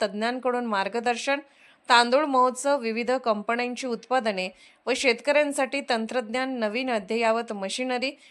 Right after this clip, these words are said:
याची माहिती एकाच छताखाली मिळणार आहे, अशी माहिती आमदार सतेज पाटील यांनी दिली. यावेळी संयोजक विनोद पाटील,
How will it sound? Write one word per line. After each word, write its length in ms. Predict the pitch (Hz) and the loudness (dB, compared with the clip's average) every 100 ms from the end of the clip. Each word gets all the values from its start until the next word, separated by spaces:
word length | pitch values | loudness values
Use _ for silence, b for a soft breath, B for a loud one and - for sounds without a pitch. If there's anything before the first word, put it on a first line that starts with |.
| b 220 | b 2
याची 360 | 233 226 294 | 4 4 0
माहिती 420 | 302 277 262 285 | 0 0 0 0
एकाच 340 | 262 247 247 - | 0 0 -2 -4
छताखाली 440 | 220 202 202 214 | -4 -4 -4 -6
मिळणार 360 | 233 202 180 175 | -4 -4 -4 -4
आहे, 220 | 175 185 220 b b b | -4 -6 -12 b b b
अशी 220 | 214 226 | -6 -4
माहिती 460 | 247 233 254 240 285 | 2 2 2 -2 2
आमदार 360 | 262 247 247 | 2 2 0
सतेज 400 | 254 233 233 233 - | 0 -6 -2 -4 0
पाटील 360 | 220 208 233 | -2 -2 -4
यांनी 180 | 233 233 | -4 -4
दिली. 340 | 208 202 240 | -6 -6 -4
यावेळी 260 | 226 202 214 | -2 -2 -2
संयोजक 560 | 214 202 202 202 254 226 | -4 -4 -4 -4 -6 -6
विनोद 260 | 196 202 - | -8 -8 -2
पाटील, 340 | 208 196 233 | -2 -2 -4